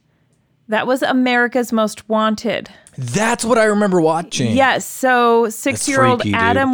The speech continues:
Speaker 1: Walsh, he was abducted from a mall in Hollywood. And his father, John Walsh, he ended up, the kid got murdered. Um, John Walsh became a leading victims' rights activist and host of the long-running television show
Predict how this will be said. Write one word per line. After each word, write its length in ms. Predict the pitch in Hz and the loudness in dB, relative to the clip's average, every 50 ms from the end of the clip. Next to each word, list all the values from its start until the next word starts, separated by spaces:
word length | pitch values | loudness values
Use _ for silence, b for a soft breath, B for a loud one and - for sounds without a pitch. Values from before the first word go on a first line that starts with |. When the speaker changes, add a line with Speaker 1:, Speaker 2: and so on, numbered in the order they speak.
| 254 | 0
Speaker 1:
Walsh, 560 | 247 254 262 262 254 233 220 220 220 - - - 262 - | 0 2 2 2 2 2 2 0 -2 -4 -6 -10 -12 -10
he 360 | - 240 226 240 220 220 226 220 | -8 -6 -4 -4 -2 -2 -2 0
was 200 | 220 214 208 226 | 0 0 -2 -2
abducted 580 | 220 202 202 220 214 214 - - 233 208 208 | -2 -2 -2 -2 -4 -4 -4 -4 -4 -4 -4
from 340 | - - 220 214 214 208 208 | -4 -2 -2 0 0 0 0
a 120 | - 208 | 0 0
mall 420 | 202 202 208 208 202 214 220 233 247 | 0 0 0 0 0 0 0 0 -2
in 140 | 247 262 262 | -4 -4 -6
Hollywood. 880 | 240 - - 294 294 285 269 254 226 202 185 175 170 175 190 214 233 b b b b b b b b b b - | -6 -6 -4 -2 -2 0 0 -2 -2 -2 -2 -2 -2 -2 -2 -4 -6 b b b b b b b b b b -4
And 380 | 202 190 190 196 196 196 196 | -2 0 0 0 0 -2 -2
his 220 | 208 262 262 - - | -2 -4 -6 -8 -8
father, 560 | - - 320 320 302 285 262 240 226 233 233 | -4 0 0 2 2 0 0 0 -2 -2 -2
John 500 | 202 - 220 202 202 220 247 277 285 285 | -2 -4 -2 -2 -2 -2 -2 -4 -4 -4
Walsh, 720 | 311 320 302 247 208 196 208 214 - - - - - - b b b b b b b b b | -2 0 0 0 0 0 -2 -2 -4 -8 -12 -12 -14 -16 b b b b b b b b b
he 260 | _ 226 226 185 170 - - | _ -6 -4 -4 -4 -6 -6
ended 240 | 190 185 175 - - | -6 -6 -6 -8 -8
up, 100 | - - - - - _ _ _ _ _ _ _ _ | -10 -10 -14 -20 -20 _ _ _ _ _ _ _ _
the 80 | - - | -20 -18
kid 200 | - - - - | -16 -16 -12 -10
got 180 | - - - | -10 -10 -10
murdered. 340 | - 101 101 - - 208 208 b b b b b b b - | -12 -16 -14 -14 -14 -14 -16 b b b b b b b -2
Um, 260 | 233 226 214 196 196 | 0 0 0 0 0
John 240 | - 240 240 240 240 | 0 0 0 2 0
Walsh 260 | 226 214 214 214 - | 0 0 0 -2 -4
became 360 | - 233 220 - 233 214 214 - | -6 -8 -4 -4 -2 -2 -2 -2
a 80 | - | -2
leading 400 | 202 202 208 208 214 208 196 190 | -2 -4 -4 -2 -2 -2 -2 -2
victims' 480 | 185 214 214 208 - 226 202 196 190 202 | -2 -4 -6 -4 -4 -4 -4 -4 -6 -4
rights 380 | 196 196 202 208 208 - - - - | -4 -4 -4 -4 -6 -10 -14 -12 -10
activist 560 | - 202 220 214 - 220 196 196 196 196 - - | -8 -8 -8 -8 -10 -8 -6 -6 -6 -6 -6 -8
and 120 | 196 190 | -8 -6
host 260 | 175 202 196 196 - | -6 -6 -6 -6 -8
of 140 | 208 190 185 | -10 -8 -8
the 100 | 190 185 | -8 -6
long-running 500 | 185 196 226 254 277 277 269 262 269 269 | -4 -4 -4 -4 -4 -6 -6 -6 -6 -8
television 540 | - 277 302 294 269 226 220 214 214 208 208 | -8 -8 -6 -6 -6 -6 -6 -6 -4 -4 -4
show 320 | - - 214 196 196 196 | -4 -4 -6 -6 -6 -8